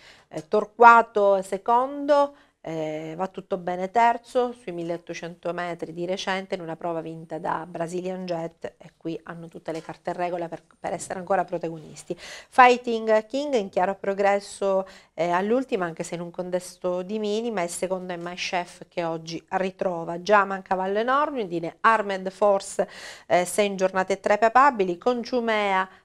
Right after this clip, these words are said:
sta correndo bene ed è ben sistemata,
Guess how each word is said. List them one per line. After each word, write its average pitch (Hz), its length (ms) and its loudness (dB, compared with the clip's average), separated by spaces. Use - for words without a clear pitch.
sta 196 120 0
correndo 196 420 -2
bene 190 260 2
ed 185 80 -2
è 196 80 0
ben 190 480 -2
sistemata, 202 880 0